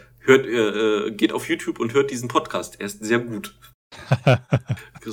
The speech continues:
Speaker 1: so, so mit,
Speaker 2: Ähm.
Speaker 1: mit, mit, mit Cross-Promotion haben die's ja irgendwie nicht so. Das mögen die alle nicht.
Speaker 2: Ah ja, ich, ich glaub, äh, er, ich, bei ihm würde ich sogar noch sagen, dass er das eher, äh, unkritisch sieht. Ähm, aber nee, nein, das so ma-, so mach ich's natürlich nicht.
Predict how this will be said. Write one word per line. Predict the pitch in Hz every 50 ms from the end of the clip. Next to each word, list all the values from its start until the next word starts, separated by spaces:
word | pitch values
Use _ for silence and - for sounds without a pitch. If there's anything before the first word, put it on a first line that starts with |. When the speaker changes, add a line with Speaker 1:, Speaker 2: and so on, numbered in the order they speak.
| 101 110
Speaker 1:
so, | 107 107 113 113 113 107
so | 104 117
mit, | 117 117 117 113
Speaker 2:
Ähm. | 113 113 113
Speaker 1:
mit, | 113 107 - 120
mit, | 117 107 104 -
mit | 117 107 - - -
Cross-Promotion | - - - 127 120 - - - - 127 120 120 120 120 117 117 110
haben | 110 110 117 117
die's | 104 101 104
ja | 95
irgendwie | 85 - 95 92 -
nicht | 98 92 85
so. | - 101
Das | 98 85 -
mögen | 110 101 101 101 98
die | 92
alle | 90 92 90 - 87
nicht. | 87 85 - - - _ _ _ _
Speaker 2:
Ah | - 156 104
ja, | 92 80 80 85 90
ich, | 92 - -
ich | - 98 - _
glaub, | - 101 90 - _ _ - -
äh, | 180 143 117 107 104 - - - - _
er, | - 127 123 131 151 185 165 160
ich, | 151 139 127 - - 175 185 -
bei | - 185 190 - 127
ihm | 135 135 139 139
würde | 139 127 117
ich | 104
sogar | - 117 110 107
noch | 107 98
sagen, | - - 101 92 98 98
dass | 92 - -
er | 101 92
das | 92 - - -
eher, | - 107 101 92 90 92 - _ _ _ _ _ _ _ -
äh, | -
unkritisch | 117 135 - 110 107 - - - 113 - 110 - -
sieht. | - - 107 110 - - _ _ _ _ _ _ _ _ _ _ _ _
Ähm, | - 131 120 117 120 117 127
aber | - 120 120 123
nee, | 120 117 120 151 120 110 101 101 110 101 -
nein, | 110 101 104 104
das | 95 -
so | - 104 92
ma-, | 95 107 117 110
so | 98 117
mach | 107 101 92
ich's | 92 - -
natürlich | 92 - - - 87 - -
nicht. | 87 85 - -